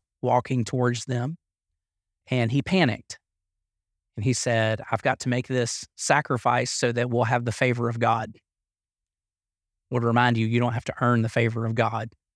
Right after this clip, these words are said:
okay? But he goes and he makes the sacrifice out of haste. And as soon as he's done, the biblical account says the prophet Samuel shows up. Samuel was not happy with Saul.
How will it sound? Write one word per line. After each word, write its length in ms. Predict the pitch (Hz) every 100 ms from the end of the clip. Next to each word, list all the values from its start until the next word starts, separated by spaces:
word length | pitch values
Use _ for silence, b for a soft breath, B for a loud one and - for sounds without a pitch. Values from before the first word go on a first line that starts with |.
| _ _
okay? 200 | 113 113
But 200 | 120 117
he 160 | 127 113
goes 300 | 123 123 120
and 100 | 120
he 80 | 120
makes 280 | 127 -
the 80 | 117
sacrifice 760 | - 117 113 113 - 113 110 120
out 100 | 113
of 80 |
haste. 480 | 110 117 113 - - - _ _ _ _ _
And 80 | -
as 80 | 113
soon 340 | - - 165
as 140 | 165 -
he's 200 | 127 120
done, 440 | 123 110 107 135 - _ _ _ _ _ _ _ _ _ _ _ _
the 60 | 117
biblical 380 | 120 120 110 113
account 320 | - 120 127
says 320 | - 117 107
the 80 | -
prophet 380 | - 135 - 135
Samuel 460 | - 131 117 110
shows 320 | - 110 110
up. 220 | 113 110 - _ _ _ _ _ _ _
Samuel 380 | - 135 139 117
was 180 | 110 -
not 300 | 117 120 127
happy 280 | 120 - 113
with 140 | 110
Saul. 260 | - 110